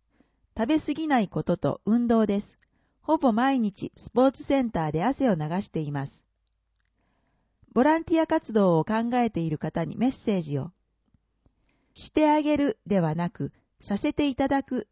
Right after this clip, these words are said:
という気持ちが大切だと感じています。でも難しく考えず、一度チャレンジしてみてください。何かを始めれば、きっと自分にプラスになります。いつまでもお元気で。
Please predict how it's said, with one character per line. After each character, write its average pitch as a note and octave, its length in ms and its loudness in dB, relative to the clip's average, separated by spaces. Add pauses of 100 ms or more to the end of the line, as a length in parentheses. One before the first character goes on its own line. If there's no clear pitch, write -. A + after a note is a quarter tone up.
と B3+ 80 2
い C4 120 2
う B3+ 80 2
気 A#3 120 -8
持 B3 140 0
ち A#3 120 -8
が A3+ 140 0
大 A#3 200 0
切 A#3 220 -8
だ A#3 140 0
と F3+ 100 -2
感 D#3+ 240 -4
じ D3+ 100 -12
て - 120 -6
い D3+ 100 -4
ま D3+ 160 -8
す。 - 160 -20 (480)
で B3+ 140 2
も G3+ 160 2
難 F#3 360 -2
し - 120 -8
く C4 120 -6
考 C4 360 0
え A#3 140 2
ず、 - 220 -4 (120)
一 A3+ 200 -8
度 C#4+ 140 6
チ A#3 100 -2
ャ A3+ 60 2
レ D#4 140 2
ン D4+ 80 -4
ジ A3+ 80 -4
し - 80 -8
て F3+ 100 0
み G3 100 -2
て F3+ 120 -4
く E3+ 80 -2
だ D#3+ 120 -2
さ D#3+ 200 -6
い。 C#3 120 -12 (480)
何 D#4 280 -2
か F#3+ 180 2
を D3+ 80 2
始 D#3+ 240 -4
め G#3 140 0
れ G#3+ 100 2
ば、 D#3 180 -4 (200)
き G3 120 -8
っ - 100 -12
と D4 100 2
自 B3+ 180 0
分 C4+ 220 0
に C#4 100 -4
プ D4+ 140 0
ラ D4 120 4
ス G#3 140 -8
に F3 100 -2
な D#3 140 -4
り D3 100 -6
ま D3 140 -6
す。 - 180 -16 (1400)
い C4 120 -4
つ C4+ 120 -6
ま A#3 140 2
で F#3 140 0
も D3+ 160 -2
お E3+ 60 0
元 C4+ 260 -2
気 F#3 120 -10
で。 D#3+ 200 -4